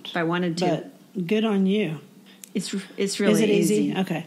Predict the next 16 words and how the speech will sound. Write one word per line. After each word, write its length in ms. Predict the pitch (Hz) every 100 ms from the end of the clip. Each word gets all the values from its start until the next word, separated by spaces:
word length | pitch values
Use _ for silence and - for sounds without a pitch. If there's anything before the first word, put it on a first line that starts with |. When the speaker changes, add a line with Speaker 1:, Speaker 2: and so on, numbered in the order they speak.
| -
Speaker 1:
It's 240 | 202 196 202
easy. 140 | 190
Speaker 2:
I 60 | 277
rooted 340 | 294 285 233
a 60 | 190
rose 360 | 190 208 185
once. 580 | 175 165 160 - - - -
That 180 | 220 214
wasn't 300 | 202 185 180
so 160 | - 175
easy. 500 | 170 165 165 170 - - - - - - - - -
Takes 260 | 214 202
a 40 | 202
little 140 | 190
more 180 | 180 165
work. 420 | 165 160 147 -